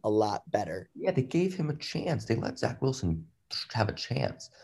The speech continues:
Speaker 2: I mean, the funny thing with the Jets is, like, by technicalities, they're tied for second place in the division. They're one and three. Now, Buffalo's three and one. They're not winning the division. And not, not, not only that, they're the worst team in that division.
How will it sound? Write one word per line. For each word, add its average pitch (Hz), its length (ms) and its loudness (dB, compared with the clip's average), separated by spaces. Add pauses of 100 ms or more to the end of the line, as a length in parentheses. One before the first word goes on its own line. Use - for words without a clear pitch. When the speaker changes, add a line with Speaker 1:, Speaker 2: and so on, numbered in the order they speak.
(280)
Speaker 2:
I 120 40 -2
mean, 127 180 4
the 123 80 2
funny - 280 2
thing 135 180 0
with 107 100 4
the 90 60 -8
Jets 85 340 -2
is, 80 180 -4
like, - 280 -4 (460)
by 101 140 4
technicalities, 120 1040 2
they're 107 260 4
tied 95 280 2
for 87 100 2
second 80 360 2
place - 260 -2
in 55 60 -2
the 55 60 2
division. - 420 -2 (880)
They're 85 120 6
one 78 180 8
and 71 160 2
three. - 260 -4 (440)
Now, - 80 -2
Buffalo's 98 520 6
three 71 200 -2
and 58 100 0
one. 50 200 -2 (260)
They're - 100 0
not 95 240 8
winning 71 160 2
the 65 60 0
division. - 480 -4 (420)
And 113 80 8
not, 113 220 12
not, 117 400 6
not - 140 2
only 92 180 8
that, - 240 2
they're 107 120 10
the 107 60 6
worst - 300 0
team 160 220 6
in 76 80 4
that - 160 -4
division. - 360 -12